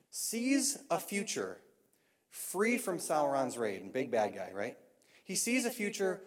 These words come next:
where there's, where there, people can actually farm their fields without threat, without the threat of being cut down by whatever goblins or whatever's out there, right? He sees a future free from the influences of all these dark,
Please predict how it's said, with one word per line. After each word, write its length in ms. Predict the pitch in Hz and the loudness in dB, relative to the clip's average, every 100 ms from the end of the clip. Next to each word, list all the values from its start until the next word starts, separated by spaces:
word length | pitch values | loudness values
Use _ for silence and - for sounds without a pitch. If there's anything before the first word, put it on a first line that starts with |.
| - | -10
where 180 | 151 196 | 0 2
there's, 320 | 202 196 180 165 | 4 2 0 -6
where 160 | 156 180 | -4 0
there, 240 | 185 180 - - | 0 -2 -6 -8
people 220 | 214 220 | 2 4
can 160 | - | 4
actually 460 | 151 - 190 185 - - _ _ _ _ _ _ _ | 0 0 -2 -4 -6 -14 _ _ _ _ _ _ _
farm 580 | - - 196 208 208 196 | -2 2 4 2 -2 -2
their 140 | 180 | -2
fields 560 | - 196 196 165 120 120 | -4 0 4 4 2 -4
without 400 | 143 160 175 - | 2 2 0 -2
threat, 260 | 170 170 - | -2 -2 -4
without 260 | 160 165 165 | -4 -2 -2
the 80 | 165 | -2
threat 300 | - 165 160 | -2 0 0
of 140 | 135 | 0
being 260 | 151 151 135 | -2 -4 -2
cut 220 | 160 - | -6 -2
down 300 | 156 147 131 | 0 2 2
by 160 | 117 110 | 0 0
whatever 500 | 117 131 117 110 - | 0 0 0 -2 -2
goblins 460 | 123 123 110 104 | -2 -2 -4 -6
or 80 | 107 | -6
whatever's 320 | 104 101 98 | -4 -6 -6
out 160 | 98 95 | -6 -6
there, 100 | 101 | -6
right? 280 | 113 170 - - - - | -4 -6 -8 -16 -20 -10
He 120 | 233 | -6
sees 260 | - 262 240 | -2 0 0
a 60 | |
future 400 | - 226 - 196 | -2 -2 0 0
free 360 | - 196 233 226 | 0 -4 -2 -2
from 160 | 202 | -2
the 120 | 190 190 | 0 0
influences 500 | 202 185 175 175 156 | 0 -2 -2 -2 0
of 100 | 143 | 4
all 200 | 165 185 | 4 4
these 180 | 180 | -2
dark, 280 | 139 120 147 | 0 -2 -2